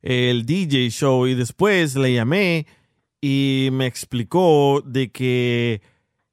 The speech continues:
él extraña a su expareja porque él trabajaba demasiado, no le ponía mucha atención a ella, y de pronto ella comenzó a portarse fría con él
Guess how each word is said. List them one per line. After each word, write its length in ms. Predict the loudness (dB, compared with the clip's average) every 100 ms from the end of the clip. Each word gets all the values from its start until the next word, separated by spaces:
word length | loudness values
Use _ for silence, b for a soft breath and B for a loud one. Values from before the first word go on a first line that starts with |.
| _ _ -2
él 220 | 0 0
extraña 760 | -2 -2 0 0 2 0 0
a 60 | -2
su 160 | -2 -4
expareja 800 | -4 -4 -4 -2 -2 -2 -4 _
porque 840 | -2 -2 -2 -4 -2 0 0 -2 -4 _ _ _ _ _ -6
él 120 | 0
trabajaba 460 | 0 2 2 2
demasiado, 840 | 2 -2 0 2 2 4 4 4 2
no 140 | 0
le 100 | 0
ponía 540 | 0 -2 0 0 0 0
mucha 280 | -2 -4
atención 400 | -6 -6 -4 -2
a 120 | 0 0
ella, 420 | 0 0 0 -4 b b b _
y 400 | -2 0 2 2 2
de 100 | 0
pronto 500 | 2 2 2 0 0
ella 300 | 2 0 -2
comenzó 720 | -2 -2 -2 -2 0 2 2
a 100 | 0
portarse 920 | -6 -4 -6 -4 -2 -2 -2 -6 -10 _ _ -10
fría 420 | -2 0 2 0
con 200 | 0 -2
él 360 | 0 0 -2